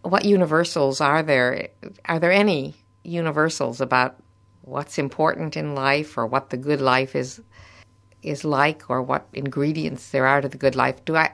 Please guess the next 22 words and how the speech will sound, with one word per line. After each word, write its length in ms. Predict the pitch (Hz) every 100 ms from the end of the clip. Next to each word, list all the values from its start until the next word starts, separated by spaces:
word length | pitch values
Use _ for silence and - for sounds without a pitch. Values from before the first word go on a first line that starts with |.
| -
are 100 | 151
there 160 | 180
any 300 | - 330 277
universals 500 | 190 147 147 143 147
that 140 | 151 135
I 480 | 131 131 135 139 - _ _ -
believe 440 | 156 165 185 180 151
in? 280 | 95 95 101
Because 240 | - - - _ _ _ -
in 180 | 220 208
general, 640 | 240 262 208 147 135 151 -
I, 160 | 76 - _ -
I 120 | -
tend 360 | - 175 156 151
to 80 |
think 400 | - 151 147 - - _ _ _ _ _ _ - _ _ _ _ _
we 260 | 151 156 147
have 220 | - -
overly 560 | - 180 175 175 151 151
narrow 460 | 151 151 147 139
views 400 | 131 151 143 139
about 520 | 131 120 113 117 -